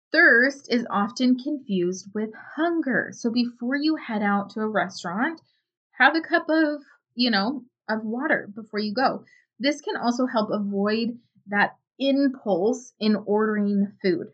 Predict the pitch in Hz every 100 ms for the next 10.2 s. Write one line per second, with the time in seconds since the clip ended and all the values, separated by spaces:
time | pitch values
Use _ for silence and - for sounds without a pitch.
0 | - - 202 196 196 190 - 196 - -
1 | - 196 269 262 254 240 240 208 202 196
2 | 196 190 190 185 - 196 202 196 160 185
3 | 190 190 190 180 - - 220 226 170 135
4 | - _ 220 254 269 247 240 240 202 196
5 | 196 202 190 190 190 185 196 254 214 165
6 | 190 226 208 214 190 185 185 - 175 180
7 | 185 - 240 233 220 220 - 190 185 185
8 | 190 185 202 196 190 190 165 196 196 -
9 | 175 156 247 202 _ _ _ - 208 196
10 | 170 190